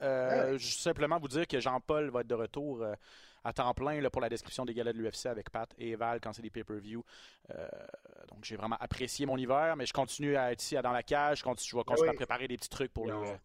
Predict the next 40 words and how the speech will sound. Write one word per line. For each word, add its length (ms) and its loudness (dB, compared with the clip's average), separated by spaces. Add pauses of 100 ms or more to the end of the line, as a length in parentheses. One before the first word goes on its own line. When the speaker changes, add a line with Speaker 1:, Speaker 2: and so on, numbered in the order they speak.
(340)
Speaker 1:
les 60 -6
soirées, 400 -2
là. 100 -12
Speaker 2:
On 80 -2
te 100 2
l'a 220 4
dit, 240 2
on 100 0
te 80 -2
l'a 200 2
dit 120 -2
samedi, 520 -2
mais 140 -2
tu 100 -16
sais, 20 -2
je 80 -2
vais 60 2
le 80 2
répéter 300 -2
encore. 560 0 (680)
Écoute, 260 -4
euh, 240 0
c'est, 200 -4
c'est 120 -4
un 160 2
privilège 640 2
d'avoir, 480 2
euh, 300 -2 (200)
un 80 -4
deuxième 420 2
pour 120 -2
remplacer 640 0
Jean-Paul 500 0
quand, 340 -8
que, 80 -12 (200)
quand 100 -6
tu 120 -12
viens, 140 -4
Ben. 280 -6
C'est, 360 -10